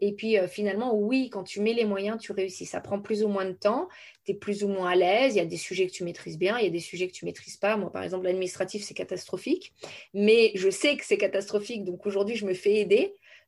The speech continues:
par des personnes dont c'est le métier, qui aiment ça, et en qui je peux avoir confiance pour pouvoir déléguer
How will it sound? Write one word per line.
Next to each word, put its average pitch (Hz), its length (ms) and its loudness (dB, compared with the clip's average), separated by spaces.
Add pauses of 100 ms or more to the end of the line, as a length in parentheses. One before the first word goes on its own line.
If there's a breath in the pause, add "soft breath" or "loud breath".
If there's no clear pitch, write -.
par 226 380 4 (140)
des 196 100 2
personnes 240 460 0 (360)
dont 202 160 -2
c'est 202 180 0
le 202 60 0
métier, 247 400 0
qui - 180 -2
aiment 180 180 2
ça, 233 360 0 (420 loud breath)
et 214 220 6 (100)
en 185 140 -4
qui 262 140 -4
je - 100 -6
peux 220 100 0
avoir 196 300 0
confiance - 600 -6 (440 soft breath)
pour 208 160 -2
pouvoir 202 360 0
déléguer 180 560 2